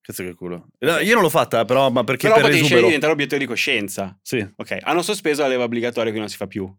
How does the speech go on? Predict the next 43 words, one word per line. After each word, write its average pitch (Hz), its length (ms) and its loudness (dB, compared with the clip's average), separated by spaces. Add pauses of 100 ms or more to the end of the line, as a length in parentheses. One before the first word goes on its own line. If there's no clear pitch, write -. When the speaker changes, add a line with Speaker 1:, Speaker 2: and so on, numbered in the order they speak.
Speaker 1:
Mhm. 135 340 -6
Speaker 2:
Però 226 380 4
la 135 100 0
storia 151 220 0
dell'obiezione 156 360 -2
di 143 80 -4
coscienza 151 320 -6
c'è 107 120 -8
ancora. 104 440 -4 (400)
Cioè, 147 140 0
in 135 100 0
teoria, 117 680 -2
Speaker 1:
Sì. 107 200 -4
Speaker 2:
volontaria. 110 880 0
Speaker 1:
Ok, 98 720 -4
quindi - 0 - (160)
Speaker 2:
E - 60 4
quindi 185 180 2
Speaker 1:
tu 202 60 4
Speaker 2:
eh, - 20 -2
Speaker 1:
hai 151 120 0
Speaker 2:
c'è 143 40 0 (140)
Speaker 1:
detto, - 0 -
Speaker 2:
stato 147 180 0
Speaker 1:
"No!" 160 380 4
Speaker 2:
il, 156 100 -2
eh, 170 100 2
ho 165 40 -4
fatto 147 260 -2
il 156 60 -2
servizio 139 260 -4
civile 127 400 -2
perché 123 260 -2
nel 120 100 0
momento 123 340 -2
in 123 80 -4
cui 127 100 -4
cambiavo 123 360 -2
lavoro, 127 720 -2 (420)
Speaker 1:
Ah, 277 160 0
ci 120 140 0
Speaker 2:
eh, 120 40 0
Speaker 1:
stava 120 260 2